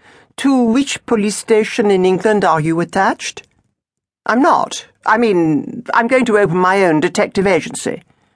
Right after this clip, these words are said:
The flicker of interest died. "Wait here,"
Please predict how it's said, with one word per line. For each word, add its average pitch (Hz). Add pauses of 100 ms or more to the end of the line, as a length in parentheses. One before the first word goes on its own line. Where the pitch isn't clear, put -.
(640)
The 175
flicker 247
of 175
interest 156
died. - (280)
"Wait 202
here," 123